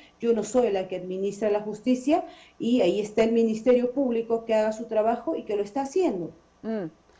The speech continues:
Speaker 2: De, de acuerdo, de acuerdo. Vayamos, vayamos a otra cosa.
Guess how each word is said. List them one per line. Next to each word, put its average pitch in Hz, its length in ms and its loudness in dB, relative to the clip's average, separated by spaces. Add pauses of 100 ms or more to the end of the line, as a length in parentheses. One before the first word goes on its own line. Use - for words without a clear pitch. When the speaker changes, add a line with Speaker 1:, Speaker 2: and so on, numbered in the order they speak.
(100)
Speaker 2:
De, 226 260 4
de 233 80 4
acuerdo, 240 380 6
de 196 80 4
acuerdo. 214 300 4
Vayamos, 320 500 2
vayamos 285 420 0
a 254 60 0
otra 240 220 -2
cosa. 185 360 -6